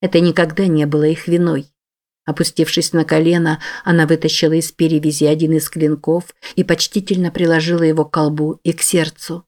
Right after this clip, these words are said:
Закрыв глаза, склонила голову и мысленно произнесла молитву. «Отправляю вас домой, братья и сёстры мои. Освобождаю вас из заточения вашего существования.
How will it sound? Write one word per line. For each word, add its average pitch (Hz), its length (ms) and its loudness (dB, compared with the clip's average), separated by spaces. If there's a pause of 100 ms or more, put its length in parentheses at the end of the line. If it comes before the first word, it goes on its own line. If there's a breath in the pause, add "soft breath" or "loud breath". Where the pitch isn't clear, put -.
(420)
Закрыв 165 400 0
глаза, 156 680 0
склонила 165 560 2
голову 170 580 0 (340 loud breath)
и 170 100 2
мысленно 160 520 0
произнесла 156 640 -2
молитву. 170 680 -4 (500)
«Отправляю 160 760 -2
вас 160 260 0
домой, 170 600 -2 (120)
братья 147 500 2
и 160 60 -4
сёстры 151 520 -2
мои. 160 460 -2 (400)
Освобождаю 156 800 0
вас 160 340 -2
из 156 100 0
заточения 151 760 0
вашего 156 400 -2
существования. 160 1120 -4